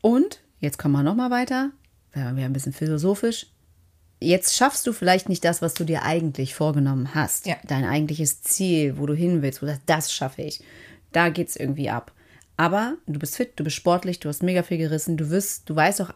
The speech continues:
Speaker 1: ich hätt's, du könntest es. Also,
Speaker 2: Ich hätt's
Speaker 1: ne?
Speaker 2: geschafft, ja, aber
Speaker 1: War jetzt ist jetzt was anderes. Aber das alleine macht ja auch schon was mit dir.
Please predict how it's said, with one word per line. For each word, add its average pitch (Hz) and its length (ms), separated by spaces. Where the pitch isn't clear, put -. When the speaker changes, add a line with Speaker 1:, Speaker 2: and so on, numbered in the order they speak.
Speaker 1:
ich - 120
hätt's, - 300
du 147 100
könntest 202 340
es. - 320
Also, 175 160
Speaker 2:
Ich 247 60
hätt's 247 100
Speaker 1:
ne? 185 60
Speaker 2:
geschafft, 285 300
ja, 220 240
aber 175 180
Speaker 1:
War 170 120
jetzt 208 180
ist 185 100
jetzt 180 140
was 165 120
anderes. 202 480
Aber 165 220
das 214 260
alleine 165 240
macht 151 220
ja 139 120
auch 143 40
schon 139 180
was 131 160
mit 143 140
dir. - 160